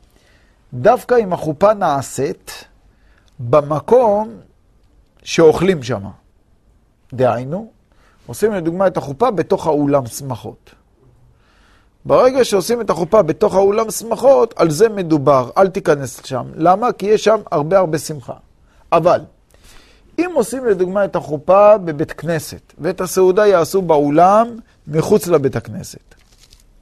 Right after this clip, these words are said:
אז מקום החופה ומקום האכילה והשתייה בשתי מקומות נפרדים.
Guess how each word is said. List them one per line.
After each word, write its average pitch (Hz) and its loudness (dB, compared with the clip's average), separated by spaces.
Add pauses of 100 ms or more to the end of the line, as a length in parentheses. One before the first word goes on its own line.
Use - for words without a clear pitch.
(680)
אז 127 -4
מקום 214 -2
החופה 196 0
ומקום 147 -2
האכילה 147 2
והשתייה 143 2 (380)
בשתי 165 2
מקומות 185 -2
נפרדים. 151 -4